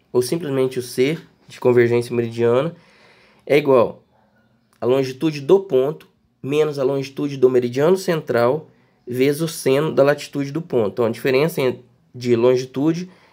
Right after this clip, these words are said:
entre a longitude do ponto considerado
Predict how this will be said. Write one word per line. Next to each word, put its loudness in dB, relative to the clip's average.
entre 2
a 4
longitude 0
do 2
ponto 0
considerado 2